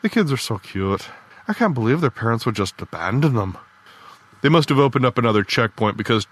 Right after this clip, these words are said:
traffic started sliding forward. We pulled up to a small brick gatehouse where the pudgy federal agent greeted us.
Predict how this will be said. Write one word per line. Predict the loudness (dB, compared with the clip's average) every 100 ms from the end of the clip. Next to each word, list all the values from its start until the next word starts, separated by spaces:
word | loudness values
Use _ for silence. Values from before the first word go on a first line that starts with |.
| _
traffic | -2 0 0 -2
started | 2 2 2
sliding | 0 0 0 -2
forward. | -2 0 0 0 -6 -10 -20 _ _ _ -20 -4
We | -2
pulled | 2 4 4
up | 2
to | 2
a |
small | 2 2 2
brick | 2 0 -2 -2
gatehouse | 0 0 0 2 0 0
where | 2 2
the |
pudgy | 2 0 2 2 2 2
federal | 2 2 2 2
agent | 2 0 0
greeted | 0 0
us. | 0 -4